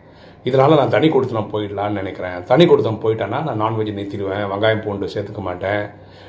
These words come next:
நியரஸ்ட் சென்டருக்கு போவேன், எனக்கு எல்லாமே பியூட்டிஃபுல்லா அமைஞ்சிரும். நான் தனி கொடுத்தனம் போகட்டுமா?" இதுதான் அவங்க கேட்ட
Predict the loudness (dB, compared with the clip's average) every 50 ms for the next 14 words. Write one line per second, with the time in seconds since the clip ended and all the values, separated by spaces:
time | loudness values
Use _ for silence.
0 | -12 -6 -2 2 2 4 2 2 0 0 0 0 0 0 0 -2 -2 -2 -2 0
1 | 0 0 0 0 -2 -2 -4 -4 -4 -4 -4 -4 -2 -2 0 0 2 2 2 2
2 | 2 2 2 0 -2 -2 -4 -2 -2 -2 -2 -2 -4 -6 -10 -12 -10 -10 -10 -10
3 | -10 -14 -18 -20 -20 -20 -20 -20 -20 -20 -20 -20 -20 -20 -20 -16 -4 2 2 4
4 | 4 4 2 2 2 0 -2 -2 -4 -4 -6 -4 -4 -4 -2 -2 -4 -6 -10 -10
5 | -12 -10 -10 -10 -12 -12 -16 -20 -20 -20 -20 -20 -20 -20 -20 -20 -20 -20 -20 -20
6 | -20 -20 -20 -20 -20 -20 -20 -20 -20 -20 -20 -20 -20 -16 -6 -4 0 2 2 4
7 | 4 4 4 4 4 2 -2 -4 -8 -8 -8 -8 -10 -10